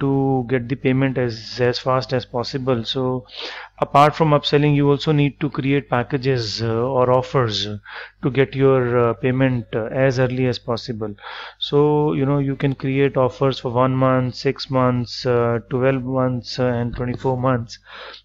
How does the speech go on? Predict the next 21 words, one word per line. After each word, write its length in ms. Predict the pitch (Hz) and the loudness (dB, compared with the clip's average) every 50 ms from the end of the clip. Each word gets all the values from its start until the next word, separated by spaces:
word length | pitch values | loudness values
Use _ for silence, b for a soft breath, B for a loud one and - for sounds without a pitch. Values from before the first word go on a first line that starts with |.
| _ _ - | _ _ 0
But, 300 | 131 139 135 - - - | 2 2 2 2 0 0
uh, 120 | 143 139 | 0 0
if 260 | 139 - 147 139 - | 0 0 -2 -4 -4
customer 420 | - 156 135 - - 151 156 156 147 | -4 -4 -4 -4 -2 0 0 2 0
is 120 | 151 151 | 0 -4
paying, 520 | - - 147 139 143 147 151 151 147 139 131 | -2 0 2 2 2 2 2 0 0 0 0
uh, 420 | 135 135 131 127 127 127 127 135 | -2 -2 -2 -2 -4 -4 -4 -4
in 300 | - - 143 139 139 127 | -2 -2 0 0 0 2
one 300 | 123 139 143 147 143 127 | 2 4 4 4 2 2
go 300 | 127 139 143 147 143 131 | 2 2 4 4 2 2
for 320 | - - 135 135 139 135 | 0 0 0 2 2 2
entire 340 | 131 127 - 131 135 139 139 | 0 0 0 2 2 2 0
six 320 | - - 143 131 - - 139 | 0 -2 -4 -4 -4 -2 0
months, 280 | 135 135 135 135 127 | 0 2 2 2 0
then 180 | 135 131 131 123 | 0 0 0 0
they, 180 | 123 131 131 | 0 0 0
they, 220 | 131 117 127 135 135 | -2 -2 -2 -2 -2
the 180 | 123 117 135 | -2 0 -2
amount 360 | 139 131 131 135 139 143 135 - | 0 2 4 4 2 2 0 -2
should 200 | - 135 123 120 | -4 -4 -4 0
go 320 | 123 131 131 131 131 | 0 2 2 0 -2